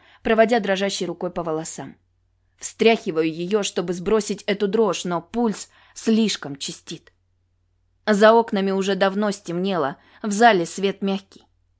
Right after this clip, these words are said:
Я зигзагом осматриваю столики. Он получается коротким, потому что Асачи здесь. Сидит в углу, лицом к залу.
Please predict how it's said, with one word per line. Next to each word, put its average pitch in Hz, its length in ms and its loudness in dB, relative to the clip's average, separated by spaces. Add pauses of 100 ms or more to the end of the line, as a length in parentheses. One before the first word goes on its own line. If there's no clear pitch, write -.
(420)
Я 202 260 6
зигзагом 190 600 2
осматриваю 190 640 0
столики. 160 600 -4 (320)
Он 247 160 -2
получается 233 580 2
коротким, 214 600 -2
потому 170 320 -4
что - 220 -2
Асачи 190 640 -2
здесь. 180 520 -10 (580)
Сидит 202 440 -2
в 180 100 -6
углу, 185 400 0 (180)
лицом 190 480 -2
к 180 80 -10
залу. 160 380 -12